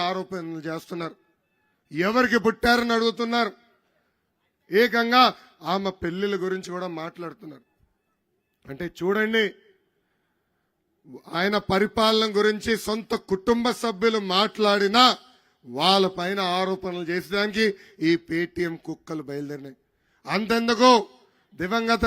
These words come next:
నేత అని చెప్పుకుని బతికే వీళ్ళు ఏకంగా రాజశేఖర్ రెడ్డి గారు పరువు కూడా ఈ రోజు తీసేసే పరిస్థితికి వచ్చారు.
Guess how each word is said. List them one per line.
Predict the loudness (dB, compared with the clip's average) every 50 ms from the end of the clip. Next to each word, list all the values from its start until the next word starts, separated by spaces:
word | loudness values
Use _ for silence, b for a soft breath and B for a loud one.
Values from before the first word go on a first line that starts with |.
| 0 0
నేత | -2 -2 -2 -2 -2 -2
అని | -2 -2 -2
చెప్పుకుని | -2 -2 -2 -4 -6 -4 -4
బతికే | -4 -6 -2 0 0 2 4
వీళ్ళు | 4 6 8 10 10 10 10 B B B B B B -4 0 0
ఏకంగా | 0 0 0 -2 -4 -2 0 0 0 2 4
రాజశేఖర్ | 4 6 6 6 4 2 0 0 0 0 0 -2 -2 0 0
రెడ్డి | 0 0 0 0 0 2
గారు | 0 -2 -2 -4 -6 -4
పరువు | 0 4 4 6 6 8
కూడా | 8 10 10 8 8 B B B B B B -2 0
ఈ | 0 0 0 0
రోజు | -2 -4 -4 -6 -8 -10 -8
తీసేసే | -6 -6 -6 -6 -8 -12 -12 -12 -14 -14 -14
పరిస్థితికి | -14 -14 -12 -12 -12 -10 -10 -8 -8 -8 -8
వచ్చారు. | -8 -8 -8 -6 -6 -6 -8